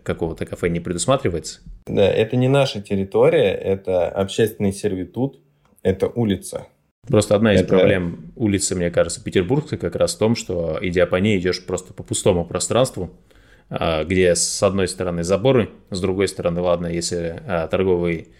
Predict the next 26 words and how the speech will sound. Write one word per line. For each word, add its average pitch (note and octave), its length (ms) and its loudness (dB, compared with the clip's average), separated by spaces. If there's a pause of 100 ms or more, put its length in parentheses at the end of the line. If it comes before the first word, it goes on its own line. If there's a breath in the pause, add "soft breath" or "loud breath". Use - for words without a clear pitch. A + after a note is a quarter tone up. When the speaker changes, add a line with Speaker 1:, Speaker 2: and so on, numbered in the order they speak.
Speaker 1:
центр F2 320 0
«Кольцо» F#2 340 -2
станет E2+ 360 -4
с - 60 -6
активным E2+ 420 -4
фронтом, E2+ 420 -4
и E2 40 -12
там, E2+ 180 -8
может E2 280 -8
быть, E2+ 140 -6
даже E2+ 200 -4
ещё E2+ 180 -8
ресторанчики, E2+ 560 -4
кафе C3 320 0
появятся, E2+ 520 -2
да? G2 180 -2 (360 loud breath)
Но F2 60 -4
в - 40 -6
целом A#2+ 240 4
это F#2+ 160 -2
получилась F2+ 440 -2
такая E2+ 400 -4 (260 soft breath)
очень F#2+ 300 0
длинная A#2 420 4
транзитная G2 540 -2
улица, A2 520 0